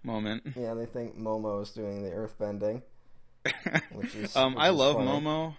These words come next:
Speaker 1: I, I, I know Appa's everyone's favorite, and I get that, not to take anything away from Appa, who was also great, but I, I just love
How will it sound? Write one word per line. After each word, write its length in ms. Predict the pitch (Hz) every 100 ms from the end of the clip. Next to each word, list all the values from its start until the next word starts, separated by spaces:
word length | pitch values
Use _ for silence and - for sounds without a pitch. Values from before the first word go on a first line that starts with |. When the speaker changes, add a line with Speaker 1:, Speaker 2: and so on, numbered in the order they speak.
| -
Speaker 1:
I, 120 | 123
I, 340 | - 127 - 131
I 40 |
know 320 | 139 139 131 -
Appa's 400 | 113 117 135 127
everyone's 380 | 135 123 123 120
favorite, 380 | 113 117 127 135
and 120 | 113
I 40 | 113
get 260 | 107 113
that, 200 | 139 127
not 200 | 123 113
to 60 | -
take 100 | 123
anything 320 | 120 117 120
away 180 | 110 113
from 180 | 110 107
Appa, 340 | 98 101 120
who 100 | 113
was 120 | 110 110
also 220 | 107 123
great, 360 | 123 143 143 - - - - _
but 180 | - 110
I, 160 | 117 120
I 120 | 113
just 240 | 123 127 120
love 320 | 107 110